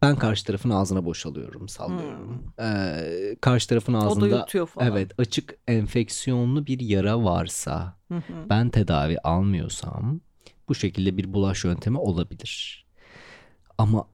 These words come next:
Speaker 1: işte atıyorum öpüşmede de hani işte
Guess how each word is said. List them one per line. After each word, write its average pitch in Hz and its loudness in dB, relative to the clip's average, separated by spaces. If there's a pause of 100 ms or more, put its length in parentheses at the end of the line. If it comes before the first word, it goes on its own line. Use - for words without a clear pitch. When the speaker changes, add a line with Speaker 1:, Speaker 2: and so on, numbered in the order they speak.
(140)
Speaker 1:
işte - 0
atıyorum 135 4
öpüşmede 120 4
de 82 2
hani 69 -4 (200)
işte - -10